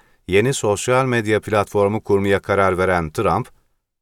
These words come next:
Elon Musk'ın Twitter'ı alıp özgürleştirmesiyle birlikte zor durumda kaldı.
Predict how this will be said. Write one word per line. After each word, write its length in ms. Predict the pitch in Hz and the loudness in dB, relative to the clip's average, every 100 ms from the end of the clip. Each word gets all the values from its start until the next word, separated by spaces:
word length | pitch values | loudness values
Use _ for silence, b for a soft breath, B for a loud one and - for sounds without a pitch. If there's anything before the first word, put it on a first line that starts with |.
| _ | _
Elon 320 | 101 110 110 | -4 0 0
Musk'ın 580 | 104 101 90 - 101 139 | 2 -2 -2 -2 -2 -2
Twitter'ı 520 | 147 117 135 147 113 | -4 -4 -2 0 0
alıp 280 | 87 78 127 | 2 0 -2
özgürleştirmesiyle 1200 | - 98 87 101 107 101 110 104 104 135 120 95 | -2 -2 0 -2 0 -2 -2 -2 -4 -2 0 0
birlikte 440 | 95 87 80 - 147 | 0 -2 -4 -2 -2
zor 360 | 123 117 101 | 0 2 2
durumda 320 | 82 85 82 | 0 -4 -4
kaldı. 500 | 85 - 92 76 67 | -4 0 0 0 -6